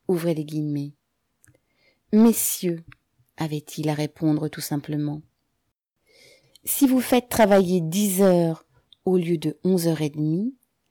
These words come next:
la consommation quotidienne du coton, des machines, et cetera, toutes circonstances restant égales, diminuera de une heure et demie.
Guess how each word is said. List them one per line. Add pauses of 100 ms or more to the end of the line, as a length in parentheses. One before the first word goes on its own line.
(320)
la
consommation
quotidienne
du
coton,
des
machines,
et
cetera, (560)
toutes
circonstances
restant
égales, (680)
diminuera (360)
de
une
heure
et
demie.